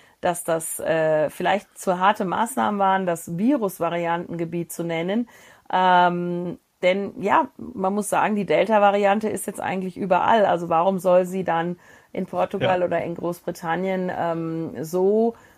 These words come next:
Speaker 1: ausgeprägt sein, dass man davor warnt oder die Leute in, in, in eine verpflichtende zweiwöchige Quarantäne setzt? Das
Speaker 2: Ja.
Speaker 1: war der, sagen wir mal, der Showstopper, dass man gesagt hat, ihr müsst zwei Wochen in Quarantäne, ihr könnt euch auch nicht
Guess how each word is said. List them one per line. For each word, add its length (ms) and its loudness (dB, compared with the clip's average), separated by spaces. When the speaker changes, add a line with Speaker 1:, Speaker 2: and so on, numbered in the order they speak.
Speaker 1:
ausgeprägt 600 0
sein, 300 0
dass 160 -4
man 160 -4
davor 420 -2
warnt 360 0
oder 180 0
die 120 -2
Leute 340 0
in, 420 -6
in, 300 -4
in 760 -2
eine 180 -2
verpflichtende 1040 0
zweiwöchige 720 2
Quarantäne 800 -6
setzt? 580 -8
Das 200 2
Speaker 2:
Ja. 40 -10
Speaker 1:
war 140 6
der, 300 2
sagen 160 0
wir 100 0
mal, 40 -2
der 100 0
Showstopper, 680 -4
dass 160 -8
man 120 -8
gesagt 280 -8
hat, 80 -8
ihr 100 -6
müsst 200 -8
zwei 180 0
Wochen 220 -4
in 80 -8
Quarantäne, 520 -2
ihr 80 -2
könnt 220 -6
euch 220 -6
auch 120 -6
nicht 280 -2